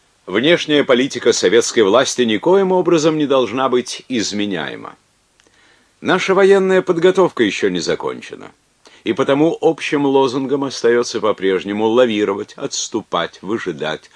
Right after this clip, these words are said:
продолжая эту подготовку изо всех сил.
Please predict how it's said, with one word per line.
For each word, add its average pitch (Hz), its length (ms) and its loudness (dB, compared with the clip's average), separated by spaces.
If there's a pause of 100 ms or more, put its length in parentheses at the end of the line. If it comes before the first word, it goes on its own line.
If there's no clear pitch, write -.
(140)
продолжая 127 880 4
эту 151 340 -6
подготовку 135 760 -2
изо 82 260 -6
всех - 300 -10
сил. 55 340 -14